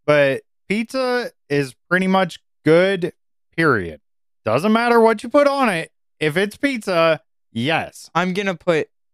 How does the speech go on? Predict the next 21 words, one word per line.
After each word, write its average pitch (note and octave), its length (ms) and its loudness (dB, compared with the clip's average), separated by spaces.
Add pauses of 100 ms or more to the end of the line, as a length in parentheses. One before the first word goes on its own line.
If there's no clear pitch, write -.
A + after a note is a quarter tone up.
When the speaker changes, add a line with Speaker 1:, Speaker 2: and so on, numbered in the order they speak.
(140)
Speaker 2:
pizza, A#3 580 -4 (380)
your D#3+ 100 -2
favorite F3+ 460 -4
kind G3+ 200 -4
of F3 60 -6
pizza F3+ 320 -8
from D#3 220 -10
your D3 80 -4
favorite D3+ 400 -6
place, D#3+ 320 -8
and D3+ 180 -4
then C#3 80 -6
put C3+ 280 0 (140)
bananas E3+ 520 -4
and D3 160 -8
peanut D3+ 260 -6
butter A#2 220 0
on A2+ 160 -4
it, G#2 120 -12
'cause C#3+ 140 -8
that's C3+ 380 -8